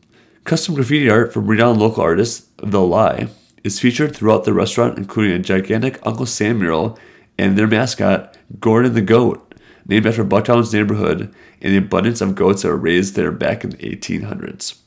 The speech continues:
This place was fantastic. It's a few blocks from where I live.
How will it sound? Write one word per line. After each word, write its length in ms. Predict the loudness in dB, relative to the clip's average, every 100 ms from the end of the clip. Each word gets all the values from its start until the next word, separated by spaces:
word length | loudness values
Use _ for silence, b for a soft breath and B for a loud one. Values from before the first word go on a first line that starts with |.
| _ _ _ _ B B 2
This 160 | 4
place 240 | 4 4 2
was 120 | 0
fantastic. 540 | 0 0 -2 -4 -10 -20 B B B
It's 100 | -8
a 40 |
few 160 | 0 2
blocks 280 | 4 2 0
from 120 | 2
where 140 | 4
I 40 | 4
live. 360 | 4 0 -2